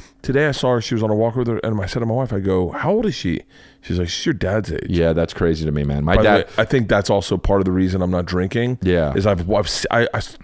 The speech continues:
Speaker 1: so I just randomly saw this guy who I respect, and he just had old man legs,
Speaker 2: Mm-hmm.
Speaker 1: and it fucked me up.
Speaker 2: Dude, my dad went like this the other, the other night. He, he goes like this, and he bent, squat all the way down and got up. He's seventy.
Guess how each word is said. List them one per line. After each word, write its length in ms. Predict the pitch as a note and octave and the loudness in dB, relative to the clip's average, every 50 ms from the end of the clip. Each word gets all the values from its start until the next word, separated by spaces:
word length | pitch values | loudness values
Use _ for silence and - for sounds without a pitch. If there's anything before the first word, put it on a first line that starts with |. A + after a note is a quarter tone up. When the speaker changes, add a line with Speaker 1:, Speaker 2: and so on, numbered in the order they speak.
| - - - - - - | -20 -20 -20 -20 -6 0
Speaker 1:
so 80 | - B2 | 2 2
I 60 | C#3 | 4
just 200 | D3 D#3 C#3 A2+ | 4 2 2 2
randomly 380 | A#2+ B2+ B2+ C3 C3+ C3 C3 A#2+ | 2 2 4 4 4 2 2 0
saw 200 | - - B2+ A#2+ | 2 2 2 2
this 180 | A2+ G2+ - | 2 2 -2
guy 680 | - - F#2 F#2+ A2+ G#2 G#2+ G#2+ G#2+ A2+ A#2 B2 B2+ B2 - _ _ _ | -4 -10 -6 -2 0 2 2 4 4 4 2 2 0 -4 -8 _ _ _
who 120 | - - A2 | 0 2 4
I 40 | G#2 | 4
respect, 580 | G2+ G2 - - - A2+ A2+ B2+ C3+ - - - - - - - | 4 2 0 -2 0 2 2 2 2 -2 -6 -20 -20 -20 -12 -6
and 100 | - G2+ | -2 -2
he 0 | |
just 180 | G2+ A2 G#2+ - | 0 0 0 0
had 140 | G#2+ G2+ F2+ - | 0 0 0 2
old 180 | - G2+ G2+ G2+ | 2 2 4 4
man 260 | A2 A2+ A2+ B2 C3 | 4 2 2 2 2
legs, 360 | C3 C3+ C#3 D3 D3 D3 - - - | 2 2 2 0 0 -2 -4 -4 -2
Speaker 2:
Mm-hmm. 340 | G#2+ G#2 G2+ G#2 G2+ G2 F#2 | 0 0 0 0 0 0 0
Speaker 1:
and 40 | F#2 | 0
it 120 | F#2+ F2+ | -2 -2
fucked 380 | - - - - G#2 F#2 - F#2+ | -4 -4 -2 -2 -2 -2 -2 -2
me 160 | G2 F#2+ F#2+ | -2 0 0
up. 180 | G2 F#2 E2 - - - - - - - - - | 0 -2 -2 -4 -10 -18 -20 -20 -20 -20 -6 -2
Speaker 2:
Dude, 280 | A#2+ A#2 G#2+ F#2 F2+ | 2 2 2 2 2
my 140 | G2+ A2+ C#3+ | 2 0 2
dad 220 | E3+ G#3+ G#3+ G#3 D#3+ | 4 4 4 4 4
went 140 | E3 D#3 B2 | 4 4 4
like 140 | A2+ A2 B2 | 2 2 2
this 180 | E3 D#3+ - | 2 0 0
the 140 | - A2+ G2+ | 0 -2 -2
other, 200 | F2+ F2 F2+ D#2+ | -2 -2 -4 -6
the 220 | - G2+ F#2+ F#2 | -6 -6 -6 -6
other 160 | F2+ F2 E2 D#2+ | -4 -4 -4 -6
night. 220 | D#2+ C#2+ C2 - | -6 -8 -8 -10
He, 180 | - G2 G#2 A#2 A#2+ A#2+ | -10 -10 -8 -4 -2 -2
he 60 | A2+ | 0
goes 160 | B2+ A#2+ G2 | 0 0 0
like 100 | A#2 G2 | -2 -4
this, 180 | A2+ G#2 F#2 A2 | -6 -8 -10 -10
and 320 | G#2 F#2+ - - A2+ G#2 | -12 -12 -12 -12 -10 -10
he 60 | G#2 G2+ | -10 -10
bent, 360 | F#2 F#2 - A2 A#2+ - - | -10 -6 -6 -6 -6 -6 -8
squat 280 | - - C3+ A#2 A2+ - | -10 -6 -6 -4 -4 -4
all 120 | A#2+ C3+ | -4 -4
the 60 | C#3 | -4
way 120 | C#3+ C#3+ C#3 | -4 -4 -4
down 200 | - A#2 B2 A2+ | -4 -6 -8 -6
and 80 | A2 | -4
got 140 | A2 A2 A2+ A#2 | -2 0 2 2
up. 160 | A2+ - A2 | 2 0 0
He's 160 | G#2+ A2+ - | -2 -4 -4
seventy. 480 | - - F3 F#3 D#3+ C3 - - - | -2 0 0 0 2 2 2 2 0